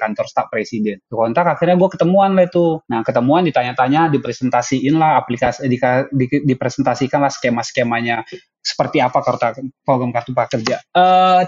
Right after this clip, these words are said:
tujuh puluh, delapan puluh persen mirip lah seperti sekarang ya.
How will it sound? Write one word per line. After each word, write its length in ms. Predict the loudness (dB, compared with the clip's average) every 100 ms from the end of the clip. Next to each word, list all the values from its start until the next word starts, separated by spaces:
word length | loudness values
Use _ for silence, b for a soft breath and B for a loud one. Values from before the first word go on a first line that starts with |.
| 2
tujuh 240 | 2 2
puluh, 180 | 2 2
delapan 260 | 2 0 2
puluh 140 | 2
persen 260 | 0 0 4
mirip 320 | 4 4 0
lah 140 | -2 -4
seperti 320 | -10 -6 -6
sekarang 340 | -2 -2 -2
ya. 140 | -4